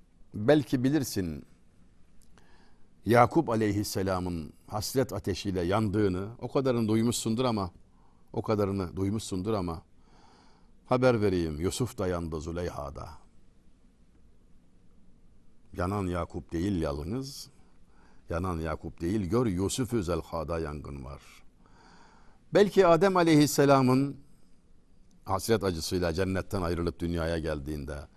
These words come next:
ağladığını bilirsin. Yalnız Adem değil, Havva'da yangın var. Bülbül yandı aşk ateşiyle biliyorsun belki ama söyleyeyim,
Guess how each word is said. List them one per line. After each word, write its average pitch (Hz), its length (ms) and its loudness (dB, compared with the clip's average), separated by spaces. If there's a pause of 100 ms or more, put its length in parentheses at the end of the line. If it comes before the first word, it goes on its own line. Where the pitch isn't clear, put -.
(720)
ağladığını 104 600 2
bilirsin. 107 640 -2 (400)
Yalnız 113 480 -2
Adem 92 400 0
değil, 78 280 -2
Havva'da 82 540 0
yangın 67 400 -8
var. 64 380 -16 (1500)
Bülbül 180 400 8
yandı 147 480 8
aşk 131 220 4
ateşiyle 110 500 4
biliyorsun 110 540 4
belki 92 280 -2
ama 90 360 -2 (1120)
söyleyeyim, 104 640 2